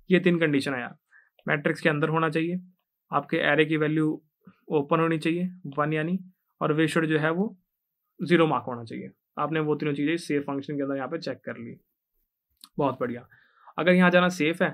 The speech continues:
तो आपने इंक्लूड कर लिया पाथ में इसको कि हाँ, पाथ में इंक्लूड कर लेता हूँ, पाथ में इंक्लूड कर लिया, आगे के लिए कॉल कर दिया और वापस आते हुए पाथ को पॉप बैक कर दिया। ठीक है, तो ये चीज़ आप समझ चुके हैं,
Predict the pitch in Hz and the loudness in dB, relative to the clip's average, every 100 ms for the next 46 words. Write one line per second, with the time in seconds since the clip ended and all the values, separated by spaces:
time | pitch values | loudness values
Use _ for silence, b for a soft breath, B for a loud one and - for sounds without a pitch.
0 | - 160 143 170 170 156 147 143 139 156 | -4 -2 -2 -2 -2 0 2 2 2 2
1 | 143 120 127 120 - 135 143 143 135 123 | 0 -2 -4 -10 -10 -10 -6 -4 -2 -4
2 | 139 131 123 120 117 120 - - _ _ | -4 -6 -6 -6 -8 -10 -12 -18 _ _
3 | - 131 143 139 135 135 160 175 190 202 | -10 -8 -6 -6 -6 -4 -2 0 0 -2
4 | - b b b b 139 143 147 139 131 | -12 b b b b 0 2 0 0 0
5 | 143 160 160 190 220 - _ _ _ _ | 0 0 2 0 0 -8 _ _ _ _
6 | 143 139 147 190 170 160 180 180 143 135 | -4 4 4 4 4 4 4 2 0 0
7 | - 180 151 123 120 117 120 117 123 131 | -2 0 0 0 -4 -10 -12 -16 -14 -16
8 | - _ _ 190 220 185 - _ 180 196 | -18 _ _ 0 2 0 -6 _ 2 4
9 | 180 190 185 165 139 - 131 117 113 | 6 6 4 0 -4 -6 -12 -12 -16